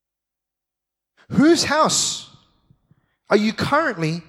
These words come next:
in construction of? Think about it.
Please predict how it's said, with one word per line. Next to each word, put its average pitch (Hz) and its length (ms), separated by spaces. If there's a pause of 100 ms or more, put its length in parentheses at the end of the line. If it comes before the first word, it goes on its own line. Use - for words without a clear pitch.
in 180 140
construction 185 840
of? 156 320 (3500)
Think 262 140
about 165 240
it. 98 80